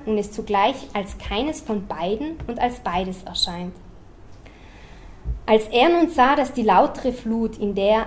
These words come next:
er als Mann gestiegen war, ihn zum Halbmann, zum Semimares gemacht und schlaff die Glieder geworden, erhob Hermaphroditos die Hände und sprach, doch schon nicht mehr mit männlicher Stimme: „Gewährt eurem Sohn eine Gnade,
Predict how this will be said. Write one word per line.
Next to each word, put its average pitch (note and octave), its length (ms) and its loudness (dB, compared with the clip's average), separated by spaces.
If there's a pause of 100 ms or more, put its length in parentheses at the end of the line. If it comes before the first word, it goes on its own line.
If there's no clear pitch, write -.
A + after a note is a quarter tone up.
er A#3 360 2
als F#3+ 240 -6
Mann A#3+ 300 2
gestiegen G3+ 640 -4
war, A3 300 0 (220)
ihn C#4+ 220 2
zum G#3+ 220 -2 (180)
Halbmann, A3 580 0
zum G3+ 220 -10
Semimares G#3 840 -2
gemacht A3 400 0 (340)
und A3 120 0
schlaff G#3+ 380 0
die A#3+ 60 -6
Glieder C4+ 360 4
geworden, B3 500 4 (140)
erhob A#3+ 400 0
Hermaphroditos A3 920 -2
die G#3 120 -6
Hände G3+ 340 -2
und G3 160 -4
sprach, F#3+ 500 -4 (680)
doch A3 160 2
schon A3 200 2
nicht B3 260 -2
mehr A3 120 2
mit G#3+ 240 0
männlicher G3 480 -4
Stimme: F#3 480 -6 (960)
„Gewährt B3 440 8
eurem D4+ 320 6
Sohn C4+ 340 4
eine A#3 280 0
Gnade, G3+ 560 0